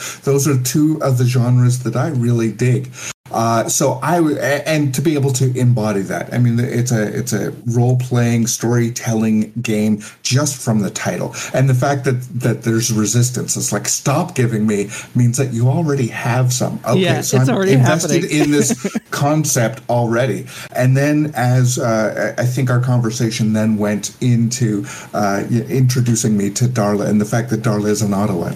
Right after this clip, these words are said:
Speaker 1: Well, I'm in Ottawa. It's like, "Oh, again, more of my," and Ewan's in Ottawa. It's like, more of
Speaker 2: I should
Speaker 1: my
Speaker 2: just move to Ottawa. I
Speaker 1: it,
Speaker 2: should
Speaker 1: like,
Speaker 2: just get over
Speaker 1: every-,
Speaker 2: it.
Speaker 1: everything about this, uh, about the way that this game is presented is my normal.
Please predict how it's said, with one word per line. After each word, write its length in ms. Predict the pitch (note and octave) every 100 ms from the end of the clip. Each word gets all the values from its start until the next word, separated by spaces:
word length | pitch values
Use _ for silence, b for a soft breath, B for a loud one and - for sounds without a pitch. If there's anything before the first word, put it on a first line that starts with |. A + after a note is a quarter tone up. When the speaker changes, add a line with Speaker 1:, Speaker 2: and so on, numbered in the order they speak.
| -
Speaker 1:
Well, 100 | G#2+
I'm 180 | C3 B2
in 100 | F#2
Ottawa. 340 | F2+ F#2 - -
It's 180 | - B2+
like, 140 | B2
"Oh, 320 | F#3+ G3 - B B B
again, 440 | B2+ B2+ D#3+ D3 G#2
more 280 | A2 B2+ C#3
of 160 | B2+
my," 220 | B2+ B2
and 280 | B2+ C3 B2
Ewan's 320 | D3 G#3+ C3+
in 120 | B2+ B2
Ottawa. 320 | - A#2 A2+ A2+
It's 140 | A#2+
like, 160 | C3 B2
more 240 | C3+ D3
of 300 | D#3 D3+ B2
Speaker 2:
I 0 | B2+
should 60 |
Speaker 1:
my 300 | B2 A#2+ A2+
Speaker 2:
just 140 | D3+ C#3
move 160 | C#3 B2+
to 80 | C3
Ottawa. 360 | A#2 A#2+ A#2
I 80 | A#2+
Speaker 1:
it, 60 | D3+
Speaker 2:
should 80 | E3
Speaker 1:
like, 120 | D3+
Speaker 2:
just 40 | C3
get 140 | B2+
over 200 | A#2+ A#2+
Speaker 1:
every-, 240 | - A#2 A2+
Speaker 2:
it. 80 | -
Speaker 1:
everything 540 | D#3 G#3+ G#3+ G#3+ F3+
about 520 | D3 C3 B2+ B2 B2 -
this, 720 | A2+ A2+ A2 G#2+ - - G#2+
uh, 440 | G#2+ G2 G2+ G#2
about 320 | A2+ B2 A#2
the 80 | A#2+
way 220 | A2 A2 B2
that 320 | B2 G#2+ -
this 380 | A2 G#2 G#2+ -
game 420 | B2+ G#2+ G#2+ G#2
is 140 | G2
presented 720 | - G#2 G2 B2 D#3+ A2+ F#2+ -
is 360 | A2+ A2 G#2
my 360 | A2 G#2 G#2 G#2
normal. 800 | G2+ G2 G2+ A2+ B2 A2+ F2+ -